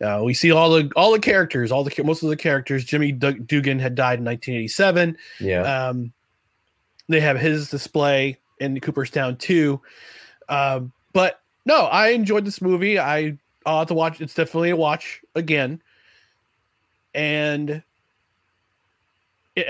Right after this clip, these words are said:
Speaker 1: I, I'm, it's, it's, it's a great movie. I mean, like, look, full disclosure:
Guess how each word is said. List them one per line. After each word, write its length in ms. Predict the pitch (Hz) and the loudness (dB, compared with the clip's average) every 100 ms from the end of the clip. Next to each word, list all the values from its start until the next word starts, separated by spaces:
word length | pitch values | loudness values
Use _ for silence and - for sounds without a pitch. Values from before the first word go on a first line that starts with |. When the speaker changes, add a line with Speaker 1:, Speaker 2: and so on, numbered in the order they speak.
| 170 | -2
Speaker 1:
I, 160 | 160 170 190 | -2 -2 -2
I'm, 320 | 175 185 185 - | -2 -4 -10 -10
it's, 160 | 165 - | -10 -8
it's, 200 | 180 190 | -8 -4
it's 140 | 196 | -4
a 40 | 196 | -2
great 180 | 269 | -2
movie. 200 | 320 339 | -2 2
I 100 | 147 | 2
mean, 280 | 147 147 139 - | 2 0 -4 -8
like, 160 | 135 - | -8 -4
look, 200 | 113 - _ _ _ _ _ _ _ _ _ _ | -6 -8 _ _ _ _ _ _ _ _ _ _
full 120 | 202 | -2
disclosure: 640 | 190 170 196 185 190 190 | -2 2 2 4 2 -2